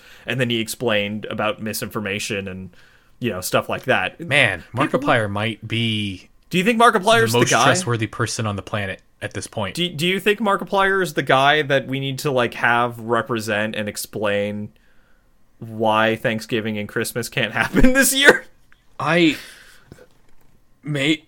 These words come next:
Speaker 2: uh, I, I,
Speaker 1: Are there
Speaker 2: I gotta
Speaker 1: pe-, there's
Speaker 2: check.
Speaker 1: gotta be people that hate Markiplier.
Speaker 2: I mean, no, I, I know that there are, but, like, for the most part, the only people that I know that hate him are, like, people who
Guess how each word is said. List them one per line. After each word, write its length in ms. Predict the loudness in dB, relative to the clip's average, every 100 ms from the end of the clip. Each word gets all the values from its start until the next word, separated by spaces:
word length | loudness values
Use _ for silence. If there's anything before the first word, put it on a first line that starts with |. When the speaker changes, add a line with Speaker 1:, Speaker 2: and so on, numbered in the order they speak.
| -10
Speaker 2:
uh, 60 | -10 -8 -10 0
I, 160 | 2
I, 160 | 4 2 6
Speaker 1:
Are 160 | 6
there 120 | 6
Speaker 2:
I 20 | 6
gotta 240 | 8 8
Speaker 1:
pe-, 80 | 12
there's 40 | 12
Speaker 2:
check. 120 | 12
Speaker 1:
gotta 160 | 10 8
be 120 | 6
people 280 | 2 0 0
that 160 | 0
hate 180 | 0 -2
Markiplier. 640 | -6 -8 -6 -4 -2 -2 -6 -14 _ _ _ _ 0
Speaker 2:
I 60 | 2
mean, 180 | 6
no, 140 | 6 6
I, 260 | 6 6 8
I 80 | 6
know 220 | 6 4
that 100 | 4
there 240 | 4 6
are, 180 | 8 8
but, 100 | 6
like, 160 | 2 0
for 280 | -2 -2 0
the 100 | 2
most 240 | 2 4
part, 140 | 2
the 100 | 4
only 160 | 2 2
people 280 | 0 0 2
that 120 | 4
I 100 | 4
know 140 | 4
that 160 | 2 2
hate 220 | 0 0
him 160 | 0 0
are, 140 | 0
like, 360 | 2 0 -2 -6
people 320 | -6 -2 -2
who 420 | -2 -2 -2 -6